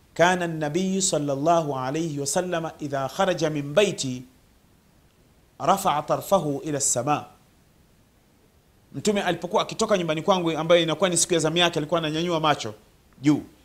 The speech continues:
Kwa ina maana na sisi unapotoka nyumbani unakwenda safari au safari ya aina yoyote,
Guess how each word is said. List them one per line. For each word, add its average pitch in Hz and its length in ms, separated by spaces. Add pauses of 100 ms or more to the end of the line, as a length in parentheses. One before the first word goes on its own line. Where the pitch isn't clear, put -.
Kwa 180 100
ina 180 120
maana 190 220
na 165 100
sisi - 240
unapotoka 170 520
nyumbani 185 380
unakwenda 180 300
safari 175 400
au 202 200
safari 226 320
ya 214 60
aina 220 200
yoyote, 226 420